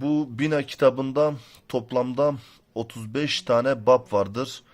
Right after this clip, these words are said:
Bu otuz beş babtan altı tanesi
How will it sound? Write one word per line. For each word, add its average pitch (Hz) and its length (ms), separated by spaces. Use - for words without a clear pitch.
Bu 123 240
otuz 117 280
beş 139 280
babtan 127 460
altı 113 400
tanesi 127 600